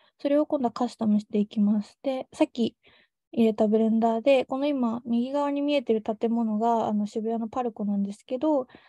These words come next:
それ以降取り出して、えーと、そこにテクスチャーペインティングで、あの、まずベースの、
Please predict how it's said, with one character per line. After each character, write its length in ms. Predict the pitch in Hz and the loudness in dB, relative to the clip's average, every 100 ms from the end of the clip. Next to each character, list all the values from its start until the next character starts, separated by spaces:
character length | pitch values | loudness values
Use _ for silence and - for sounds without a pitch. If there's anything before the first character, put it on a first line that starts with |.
| _ | _
そ 100 | - | -4
れ 60 | 285 | -2
以 60 | 277 | 0
降 160 | 226 | -2
取 240 | 214 220 220 | 0 2 2
り 0 | |
出 160 | 220 | 2
し 120 | 214 - | -2 -2
て、 440 | - 285 247 220 - | 4 6 4 0 0
え 140 | 208 | -2
ー 40 | |
と、 240 | 202 214 208 | 0 -2 -2
そ 120 | 226 | -4
こ 140 | 233 | -2
に 160 | 240 233 | 0 0
テ 140 | 240 | -2
ク 100 | 220 | -4
ス 80 | 247 | -6
チ 100 | - | -6
ャ 40 | 262 | -4
ー 20 | |
ペ 120 | 262 | -4
イ 80 | 262 | -4
ン 80 | 233 | -2
テ 100 | 202 | 0
ィ 60 | |
ン 80 | 196 | 0
グ 100 | 202 | 0
で、 400 | 202 220 208 208 _ _ _ _ | -2 0 0 -4 _ _ _ _
あ 100 | 226 | -2
の、 100 | 202 | 2
ま 140 | 208 220 | 2 0
ず 80 | 202 | 0
ベ 160 | 214 | -2
ー 20 | |
ス 160 | 214 226 | -2 -4
の、 320 | 220 220 226 | -4 -4 -6